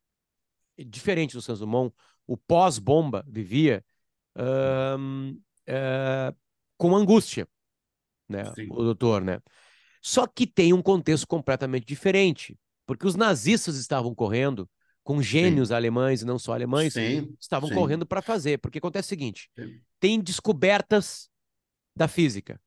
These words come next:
Speaker 1: e
Speaker 2: Sim.
Speaker 1: aí os físicos entendem que essa
Speaker 2: E
Speaker 1: descoberta
Speaker 2: se
Speaker 1: é
Speaker 2: é.
Speaker 1: possível transformar na bomba mais potente que existe.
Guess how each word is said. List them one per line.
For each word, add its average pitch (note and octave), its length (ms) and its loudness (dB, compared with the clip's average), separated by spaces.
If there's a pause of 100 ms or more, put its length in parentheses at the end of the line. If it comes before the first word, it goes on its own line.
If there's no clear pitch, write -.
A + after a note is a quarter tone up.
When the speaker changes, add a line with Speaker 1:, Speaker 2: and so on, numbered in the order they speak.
(720)
Speaker 1:
e E3 80 0
Speaker 2:
Sim. F3+ 60 6
Speaker 1:
aí F#3+ 180 6
os - 180 0
físicos D#3+ 500 2
entendem C#3+ 520 2 (420)
que F3 200 4
essa F#3+ 240 2
Speaker 2:
E F3+ 40 -6
Speaker 1:
descoberta C3 420 2
Speaker 2:
se D3+ 320 2 (480)
Speaker 1:
é E3 100 0
Speaker 2:
é. F#2+ 100 2
Speaker 1:
possível D#3+ 640 2 (280)
transformar D3 580 -2 (320)
na D#3 200 -4
bomba B2+ 260 -4
mais B2 180 -4
potente B2+ 540 -8 (100)
que - 80 -6
existe. D3 440 0